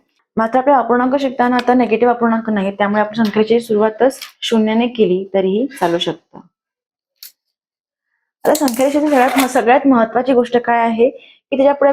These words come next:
तुम्ही जे काही नंबर लिहाल, एक, दोन, तीन, चार, त्या सगळ्यांमध्ये जे अंतर असेल ते समान पाहिजे. मी शून्यावरती शून्य ठेवलं,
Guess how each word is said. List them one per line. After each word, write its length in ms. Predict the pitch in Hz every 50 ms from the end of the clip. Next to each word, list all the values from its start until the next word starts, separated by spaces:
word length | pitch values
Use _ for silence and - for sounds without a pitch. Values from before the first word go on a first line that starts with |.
| 277 277
तुम्ही 160 | 262 269 285
जे 100 | 254 254
काही 180 | 247 - 254 269
नंबर 280 | 262 233 208 202 208
लिहाल, 260 | 208 208 196 180 - - -
एक, 340 | 208 214 208 202 220 233 196
दोन, 260 | 202 202 202 202 202
तीन, 260 | 202 208 202 196 196
चार, 200 | 196 196 185 180 185 - _ _ _ _ _ -
त्या 120 | 277 294
सगळ्यांमध्ये 800 | 285 - 233 196 185 226 220 233 269 277 262 247 233 233 220 208
जे 220 | 214 226 226 220
अंतर 480 | - 208 208 202 196 - 220 233 233 220
असेल 260 | 220 - 196 185 180
ते 60 | 233
समान 380 | 233 - 226 208 202 202 202 196
पाहिजे. 380 | 190 185 170 165 165 170 165 - - - - _ _ -
मी 60 | 208
शून्यावरती 480 | 208 - 208 202 208 214 214 220 220 240
शून्य 320 | 233 - 226 208 214 220
ठेवलं, 360 | 220 220 233 226 226 233 247